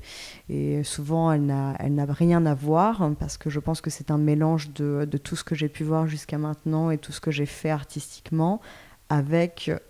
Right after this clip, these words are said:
euh, avec, euh, l'influence de, de la chose que je suis en train de regarder.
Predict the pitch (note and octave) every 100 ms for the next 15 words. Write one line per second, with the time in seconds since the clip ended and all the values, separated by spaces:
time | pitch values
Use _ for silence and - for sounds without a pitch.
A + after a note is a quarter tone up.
0 | - - - - - - D3 C#3+ D#3 D#3+
1 | - - D3+ D3 D3+ D#3+ D3+ C#3+ - E3
2 | D3+ F3 E3 C#3+ D3+ D#3 D3+ D3+ C#3+ F3
3 | - D#3+ D3 - D3+ - D3+ D3 D3 C#3+
4 | C3+